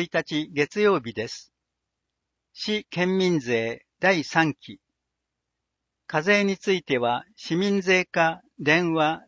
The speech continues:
七四零の一一三二。納付については、市税収納課電話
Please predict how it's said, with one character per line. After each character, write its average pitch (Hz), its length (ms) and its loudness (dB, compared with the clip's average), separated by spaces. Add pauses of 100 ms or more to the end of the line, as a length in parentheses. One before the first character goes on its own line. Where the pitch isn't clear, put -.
七 165 280 4
四 196 280 0
零 139 240 4
の 113 320 -6
一 196 380 -8
一 127 300 -12
三 143 360 -2
二。 123 340 -4 (1200)
納 175 200 0
付 208 120 -6
に 190 140 -2
つ - 160 -4
い 165 80 -4
て 123 160 0
は、 113 340 -2
市 - 240 -8
税 202 240 4
収 185 300 -4
納 165 260 -2
課 151 300 -2 (440)
電 147 300 4
話 139 300 2